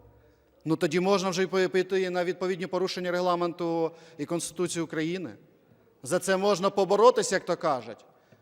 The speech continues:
Ви б краще так боролися не за порушення регламенту, за шістсот мільйонів, а щоб ця країна, наша Україна, могла жити, процвітати і квітнути.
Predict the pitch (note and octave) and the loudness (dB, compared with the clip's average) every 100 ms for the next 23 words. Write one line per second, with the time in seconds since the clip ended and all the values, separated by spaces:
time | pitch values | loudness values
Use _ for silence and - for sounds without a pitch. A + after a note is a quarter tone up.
0 | - B2 F3+ F#3 G3+ G3+ - F3+ E3+ F#3 | -10 -6 -4 -2 -2 -2 -4 -2 0 2
1 | F#3 F3+ F#3 F3 F3 D3+ E3+ E3 D#3+ - | 2 2 0 0 0 2 4 4 2 0
2 | E3 F#3+ - F#3+ E3 D#3 D#3 C#3+ B2+ D3 | 0 0 -2 -4 -2 -2 0 -2 -2 -6
3 | B2+ C#3+ C#3+ D#3 C3 C#3+ C#3 B2 A2 G#2 | -6 -6 -8 -10 -6 -4 -4 -4 -8 -16
4 | - - C3+ - D3 F3+ - D#3 D#3 G3 | -20 -16 -10 -8 -4 -4 -2 -2 0 -2
5 | F3 C#3 C3+ - C3 B2 C3 A#2+ G#2 A2 | -2 -2 -4 -6 -8 -8 -8 -8 -10 -16
6 | _ _ _ - C3+ C#3+ D#3+ C#3 C#3+ G3+ | _ _ _ -8 -4 2 2 2 -2 -2
7 | F3+ D3 D3+ D3 C#3+ E3 F3+ F3 A#2 - | -4 -6 -6 -6 -2 0 0 -4 -12 -14
8 | _ - E3 D#3 D#3 C#3 A#2+ G#2+ G#2 | _ -10 -8 -6 -4 -4 -6 -10 -16